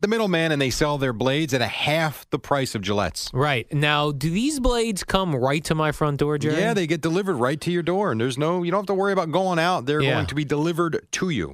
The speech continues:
Speaker 2: And then what I like about it, when my blades get delivered to my front door from Harry's, the guy rings my bell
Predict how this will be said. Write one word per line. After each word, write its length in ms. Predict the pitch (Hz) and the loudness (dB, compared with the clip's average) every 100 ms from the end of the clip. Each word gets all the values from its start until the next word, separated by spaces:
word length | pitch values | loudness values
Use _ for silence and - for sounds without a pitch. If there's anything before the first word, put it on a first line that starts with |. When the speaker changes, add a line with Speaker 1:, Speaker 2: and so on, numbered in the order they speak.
| - | 0
Speaker 2:
And 100 | 185 | 0
then 60 | |
what 80 | 277 | 2
I 60 | 220 | 2
like 260 | 175 190 | 2 0
about 240 | 135 110 107 | 0 2 2
it, 100 | 107 | 2
when 220 | 123 120 | 0 2
my 340 | 127 143 165 | 2 2 2
blades 380 | 151 143 139 113 | 0 0 0 0
get 160 | 131 120 | -2 0
delivered 400 | 123 123 123 120 | 0 0 0 0
to 60 | |
my 200 | 113 120 | 2 2
front 320 | 127 143 135 | 2 2 2
door 220 | 139 139 127 | 0 0 0
from 100 | 123 | 2
Harry's, 440 | 127 135 143 131 | 2 2 0 0
the 100 | 123 | -2
guy 240 | 117 135 | 0 0
rings 360 | 139 127 139 127 | 2 0 0 0
my 200 | 123 110 | 2 0
bell 160 | 101 | 2